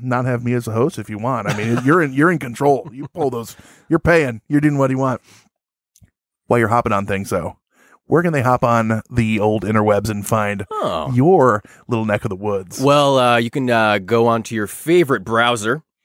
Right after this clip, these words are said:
Speaker 2: and, uh, type in the search, uh, do a, do a Boolean search for <laughs> w w w dot mister bunkers conspiracy time dot com.
Speaker 1: So Netscape on Prodigy.
Speaker 2: <laughs> That's right.
Speaker 1: Okay.
Speaker 2: <laughs> Find Alta Vista.
Speaker 1: Yeah.
Speaker 2: Uh, you can find us on Twitter and Instagram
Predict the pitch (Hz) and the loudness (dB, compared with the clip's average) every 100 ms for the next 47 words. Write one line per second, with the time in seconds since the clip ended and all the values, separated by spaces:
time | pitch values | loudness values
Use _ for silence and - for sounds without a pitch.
0 | _ _ _ 110 107 101 101 98 95 127 | _ _ _ -2 0 2 2 2 0 -2
1 | 123 123 110 110 107 - 143 135 127 - | -2 -2 -2 -2 -4 -2 0 2 0 -4
2 | - 123 113 175 165 339 254 349 370 226 | -4 -2 4 4 4 2 4 4 4 2
3 | 143 - 127 104 - 120 120 110 151 143 | 0 0 0 0 -2 0 0 0 -2 0
4 | 127 117 113 110 113 104 92 95 - 113 | 0 0 -2 -2 -2 -2 -2 -2 -2 -2
5 | 208 - 147 113 110 - 104 104 101 117 | -2 -2 -6 -2 -4 -2 -4 -4 -4 -6
6 | 101 - 110 - 104 - 131 123 127 156 | -8 -4 -4 -4 -4 0 2 4 4 2
7 | 101 139 180 185 - 135 120 - 127 123 | 0 0 2 0 2 0 0 0 2 2
8 | 110 104 107 131 147 131 120 113 202 110 | 0 -2 -2 -2 -2 -2 0 0 -2 -4
9 | 147 - - - - - _ - - 214 | -4 -6 -10 -12 -14 -14 _ -20 -14 -10
10 | 120 123 131 139 - 156 147 - 160 165 | -4 -2 0 2 2 2 2 2 0 2
11 | 175 156 - 170 131 131 127 131 160 180 | 0 0 -2 0 2 2 4 2 2 0
12 | 196 180 180 - 151 - 175 180 175 165 | 2 2 2 2 0 2 2 4 2 2
13 | 196 214 180 - 143 139 135 131 | 2 2 0 -2 -6 -2 2 0